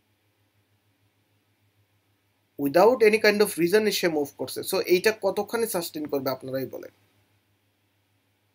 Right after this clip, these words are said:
এটা সাস্টেইন করবে না। এরপরে যে জায়গাতে আমরা দেখতেছি আমাদের, যদিও আমাদের, আহ, অর্থ উপদেষ্টা এবং আমাদের, আহ, বাংলাদেশ ব্যাংকের, আহ,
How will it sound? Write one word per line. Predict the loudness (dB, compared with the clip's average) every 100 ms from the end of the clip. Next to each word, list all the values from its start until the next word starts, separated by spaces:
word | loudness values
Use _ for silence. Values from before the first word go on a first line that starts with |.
| _ _ _ _ _ _ _ _ _ _ _ _ -8
এটা | -6
সাস্টেইন | -4 -4 -2 0
করবে | 2 4 4
না। | 2 -4 -12 _ _ -20 -2
এরপরে | 6 6 6 8 8 10 6 4 -2 _ -20 _ _ _ _ _ _
যে | 0 6 8
জায়গাতে | 10 10 10 8
আমরা | 6 6
দেখতেছি | 6 4 2 -6 0 2 4
আমাদের, | 4 4 6 4 2 -16 -20 _ _ _ -4
যদিও | 2 6 6
আমাদের, | 6 6 6 4 2
আহ, | 0 2
অর্থ | 0 -2 -4 -4
উপদেষ্টা | -2 0 -2 0 2
এবং | 2 2 2
আমাদের, | 0 2 0 0
আহ, | -2 0 -2 -4
বাংলাদেশ | -2 0 0 0 -2 -4 -8 -10 -10
ব্যাংকের, | -4 -2 -2 -2 -2
আহ, | -2 -6 -4 -2 -2 -2 -4 -6